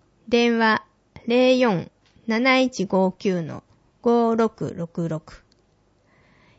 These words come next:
一と二の二次元コードがあります。四、子育てサロン、ちょっとホットタイム。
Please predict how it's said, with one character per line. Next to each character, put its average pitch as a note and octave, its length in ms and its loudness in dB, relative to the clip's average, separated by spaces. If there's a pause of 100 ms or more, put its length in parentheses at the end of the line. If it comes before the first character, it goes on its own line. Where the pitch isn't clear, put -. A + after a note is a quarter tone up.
(160)
一 C#4+ 300 -2
と G3+ 200 -2
二 G3+ 160 2
の F3+ 200 -4 (460)
二 G#3+ 140 2
次 A#3 100 -4
元 A#3+ 200 4
コ A#3+ 160 2
ー A3+ 60 2
ド - 100 -8
が G3+ 100 -12
あ - 80 -10
り G2+ 120 -14
ま E2+ 160 -18
す。 - 240 -20 (1500)
四、 B3+ 320 2 (500)
子 A3 120 0
育 B3+ 300 4
て C4 100 2
サ A#3+ 180 2
ロ E3+ 120 0
ン、 - 140 -12 (480)
ち - 100 0
ょ - 20 6
っ - 100 -4
と G3 120 -2
ホ - 120 -6
ッ - 40 -2
ト - 180 -2
タ G3+ 160 0
イ D#3 100 -4
ム。 - 160 -12